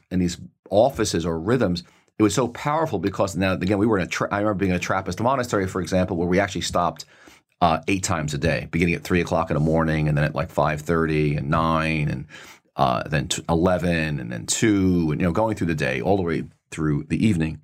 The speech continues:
And it was all these stops to sing psalms and pray, and then they went back to work, that just so filled the day with God for, for me. And over that three to four, actually it was a four-month period, that,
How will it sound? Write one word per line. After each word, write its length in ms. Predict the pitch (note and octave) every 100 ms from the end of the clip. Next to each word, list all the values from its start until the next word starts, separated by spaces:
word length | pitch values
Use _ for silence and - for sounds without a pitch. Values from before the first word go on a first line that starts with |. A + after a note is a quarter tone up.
| _ - - - - _ A#2
And 80 |
it 40 | A#2
was 120 | A2
all 240 | A#2 D3+
these 220 | D3 A#2+ -
stops 760 | - C3 G2+ D#2 - - - _ _ _
to 80 | -
sing 240 | - F#2
psalms 400 | F2+ F2 E2+ D#2+
and 100 | D#2
pray, 460 | D2 G2 E2 D2 D#2
and 140 | -
then 80 | G2
they 80 | F2+
went 160 | E2 D#2+
back 180 | D#2+ -
to 100 | D#2
work, 460 | E2 G2 E2 - _ - - - _
that 180 | - G#2
just 200 | B2 -
so 220 | - E3
filled 360 | D3+ - C3+ A2
the 40 |
day 160 | F#2+ G2
with 200 | F2 F2
God 260 | G2 G2+ -
for, 300 | F2+ E2 -
for 200 | - F2
me. 180 | G2 C3
And 100 | G#2
over 140 | A2+
that 160 | F#2 -
three 240 | G2+ G#2+
to 80 | F2 -
four, 240 | - A#2 A2
actually 180 | G2+ D#2+
it 60 |
was 80 | D#2
a 40 |
four-month 460 | D2+ A#2 B2 D#2+ D2+
period, 380 | E2+ D2+ D2 D2 - - - - _ -
that, 320 | F#3+ G2+ G2+